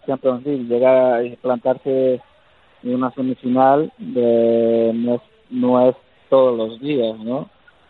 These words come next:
Y eso muchos dicen, "No, porque del segundo, el segundo puesto, digamos así, o colocado, no se acuerda nadie".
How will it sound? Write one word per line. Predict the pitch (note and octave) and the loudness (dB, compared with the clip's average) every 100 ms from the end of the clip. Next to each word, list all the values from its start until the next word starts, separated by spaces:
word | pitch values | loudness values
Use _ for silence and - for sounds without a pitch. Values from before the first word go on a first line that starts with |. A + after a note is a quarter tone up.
| _ _ - | _ _ -4
Y | A#2+ A#2+ | 0 4
eso | C3 C3+ D#3+ D3+ D3 D3 C#3 | 4 4 4 6 6 2 0
muchos | D#3 D#3+ D3 | -4 -2 -2
dicen, | C#3 C3+ C3+ | -6 -6 -4
"No, | G3 G#3+ G3+ | -2 -2 -2
porque | D#3+ - D3+ D3 D3 D3 C#3+ C#3 C3+ C3+ | -4 -2 0 2 2 0 0 -2 -4 -6
del | B2+ B2+ B2 - | -4 -4 -6 -10
segundo, | C3+ D#3 D#3+ D#3 D3+ D3+ C#3+ C#3+ C3+ B2+ _ _ _ _ _ _ _ _ | -6 -4 2 4 4 2 2 0 -2 -6 _ _ _ _ _ _ _ _
el | C3 B2 | -4 -4
segundo | C#3 - D3+ D3 - _ - | -6 -10 -4 -4 -6 _ -4
puesto, | C#3+ D3+ D3+ - B2+ | 2 2 2 0 -2
digamos | A#2+ A#2+ B2+ A#2 | 0 0 0 -2
así, | - | 0
o | D3 C3 | 2 2
colocado, | C3 B2 - C#3 D#3 | 0 0 0 0 0
no | D3+ C#3+ | -2 -2
se | C#3+ | -2
acuerda | C3 C#3+ C#3+ C#3+ | -2 -2 -4 -6
nadie". | C3 C3+ B2+ A2 | -6 -4 -4 -8